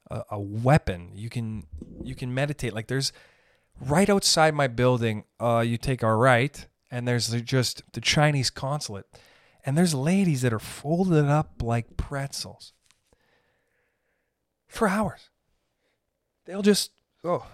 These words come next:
got a little burpee here. Excuse me. They will just be folded, legs crossed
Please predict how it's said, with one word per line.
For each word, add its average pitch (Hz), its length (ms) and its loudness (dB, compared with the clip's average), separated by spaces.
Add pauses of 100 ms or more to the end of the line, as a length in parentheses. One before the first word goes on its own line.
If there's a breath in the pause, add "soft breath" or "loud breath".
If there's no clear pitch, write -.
got 113 60 -18
a 110 40 -16
little 107 120 -10
burpee 120 360 -8
here. 104 300 -12 (280 soft breath)
Excuse 131 260 -16
me. 113 80 -18 (1080)
They 196 140 -6
will 220 120 -6
just 165 320 -2
be 127 100 -2
folded, 214 680 -6 (140)
legs 135 500 -4
crossed 104 600 -4